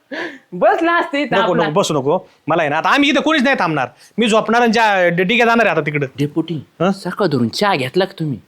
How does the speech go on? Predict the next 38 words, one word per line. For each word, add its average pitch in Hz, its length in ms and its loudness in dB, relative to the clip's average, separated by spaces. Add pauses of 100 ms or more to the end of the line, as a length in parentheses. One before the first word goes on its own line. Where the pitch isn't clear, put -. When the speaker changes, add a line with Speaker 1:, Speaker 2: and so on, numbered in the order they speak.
(160)
Speaker 2:
मी 147 80 -2
चहा 170 320 -2
घेतला, 156 400 -2
तुपली 175 300 -4
बाई 175 200 0
साहेबांनी 165 340 -2
मला 156 180 0
नाश्ता 170 300 -2
करून 180 220 0
घातला. 147 440 -2 (160)
Speaker 1:
कारण 185 240 0
Speaker 2:
बरं 220 120 2
Speaker 1:
मला 254 120 2
Speaker 2:
का? 240 60 0
Speaker 1:
लय, 240 80 2
Speaker 2:
हा. 175 220 0 (120)
Speaker 1:
मला 202 220 0
लय 247 100 2
भारी 202 280 0
येतं 196 180 -2
तक 233 120 -4 (120)
ते 247 100 0
गवती 214 360 2
चहा. 208 220 2
मी 175 100 2
Speaker 2:
नको, 233 80 2
Speaker 1:
गवती 285 220 4
Speaker 2:
नको, 269 80 -2
Speaker 1:
चहा 311 140 4
Speaker 2:
नको, 269 100 2
Speaker 1:
केला 247 140 0
Speaker 2:
गवती, 330 140 2
Speaker 1:
असता 339 160 0
Speaker 2:
गवती 240 160 2
Speaker 1:
ना. 214 100 0
Speaker 2:
चहा 202 180 0
नको, 147 180 -2
जा. 151 100 -4